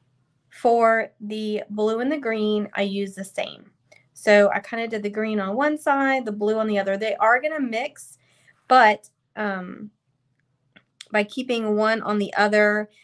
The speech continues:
then you can blend them together 'cause you do want them to fade into each other if you can. The pink and purple, the same. The orange, the orange, I just did orange with a little bit of white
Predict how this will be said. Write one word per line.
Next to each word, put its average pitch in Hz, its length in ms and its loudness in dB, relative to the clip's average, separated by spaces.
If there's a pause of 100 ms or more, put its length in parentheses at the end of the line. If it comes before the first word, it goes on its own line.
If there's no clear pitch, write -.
(200)
then 202 680 -2
you 202 300 -6
can 202 520 -4 (520)
blend 285 360 2
them 208 180 0
together 220 400 0
'cause 214 200 -12
you 214 100 -6
do 254 160 -4
want 247 260 -2
them 208 260 0
to 190 680 -4 (540)
fade 214 420 2
into 208 380 -4
each 247 240 -6
other 285 540 4
if 214 160 -6
you 208 120 -2
can. 233 580 -4 (520)
The 214 440 2
pink 226 280 -6
and 214 140 -4
purple, 254 580 0 (260)
the 226 100 -14
same. 208 680 -2 (400)
The 196 80 -4
orange, 233 720 0 (580)
the 208 120 4
orange, 262 240 2
I 247 60 2
just 220 180 -8
did 196 100 -6
orange 190 360 -2
with 180 120 -2
a 175 60 -2
little 180 200 -4
bit 175 100 -2
of 165 120 -2
white 160 300 -4